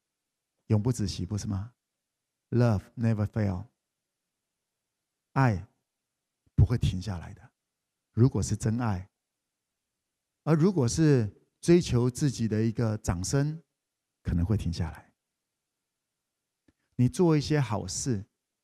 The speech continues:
做着好事，希望人家觉得你是一个很棒的人，而可能会因为一些事，然后你就停下来了。其实那是帮助我们，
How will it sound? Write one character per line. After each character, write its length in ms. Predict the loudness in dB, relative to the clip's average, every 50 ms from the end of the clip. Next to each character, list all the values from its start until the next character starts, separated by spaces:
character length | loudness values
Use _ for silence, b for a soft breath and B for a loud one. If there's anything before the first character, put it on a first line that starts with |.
| _ _ _ _ _ _
做 200 | -2 -2 0 0
着 120 | 0 -2
好 200 | -4 -4 -6 -8
事， 320 | -8 -6 -4 -2 -2 -4 -4 -10 _ _ _
希 240 | -12 -6 -2 0 0
望 120 | 0 0
人 80 | -2 -2
家 140 | -2 -2
觉 160 | -2 -2 -4 -4
得 100 | -2 -2
你 80 | -4
是 160 | -4 -4 -4
一 40 | -4
个 100 | -2 0
很 100 | -2 0
棒 220 | 0 0 0 0 0
的 80 | 0
人， 320 | -2 -2 -4 -4 -6 -8 -12 _ _ _ _ _ _ _ _ _ _ _ _ _ _ _ _
而 60 | -4 -2
可 120 | 0 0
能 100 | 0 0
会 140 | 0 -2 -2
因 120 | -2 -2
为 140 | -2 -2 -4
一 40 | -4
些 180 | -4 -4 -6
事， 360 | -4 -4 -4 -2 -2 -4 -4 -6 _ _ _ _
然 160 | _ -4 -2 0
后 80 | 0
你 140 | 0 0 0
就 340 | 0 2 0 0 0 -2 -6 -12 _ _ _ _ _ _ _ _
停 200 | _ -2 0 0
下 160 | -2 -4 -4 -4
来 160 | -6 -8 -10
了。 180 | -12 -12 -14 -18 _ _ _ _ _ _ _ _ _ _ _ _ _ _ _ _ _ _ _ _ _ _ _
其 200 | -4 0 0 2
实 380 | 0 0 0 0 0 0 0 -2 -8 _ _
那 140 | -2 0 0
是 140 | 0 0 -2
帮 280 | -2 -2 -4 -2 -2
助 200 | -4 -4 -4 -2
我 180 | 0 0 0 0
们， 380 | 0 0 0 -2 -2 -4 -6